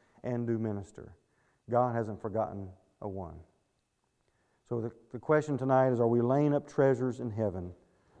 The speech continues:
Are we personally giving and helping the needy? Are we doing it for the purpose of God's glory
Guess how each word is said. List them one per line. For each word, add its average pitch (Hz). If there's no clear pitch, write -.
Are 123
we 120
personally 151
giving 143
and 123
helping 131
the 127
needy? 107
Are 113
we 110
doing 143
it 156
for 127
the 117
purpose -
of 104
God's 123
glory 101